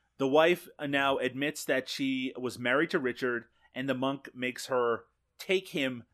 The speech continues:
to the base. So now we have, the plot is, what's going on is that we have the Tiger Mafia, we have Bruce the monk, who's going to attack by himself. We also have the commandos, who have a new leader, who are also going to attack the, the base. And the base, by the way, is a, an abandoned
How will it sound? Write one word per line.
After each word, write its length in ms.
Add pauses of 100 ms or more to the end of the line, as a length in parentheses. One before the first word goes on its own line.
(240)
to 200
the 100
base. 420 (200)
So 120
now 180
we 100
have, 240
the 80
plot 260
is, 220
what's 140
going 240
on 100
is 80
that 100
we 80
have 180
the 60
Tiger 280
Mafia, 500 (260)
we 120
have 300 (240)
Bruce 340
the 100
monk, 340 (200)
who's 200
going 200
to 100
attack 360
by 160
himself. 460 (300)
We 80
also 260
have 160
the 60
commandos, 580
who 80
have 140
a 40
new 160
leader, 380 (160)
who 80
are 120 (100)
also 360
going 260
to 120
attack 400 (300)
the, 280
the 80
base. 300 (120)
And 140
the 40
base, 220
by 140
the 80
way, 180
is 240
a, 180
an 120
abandoned 520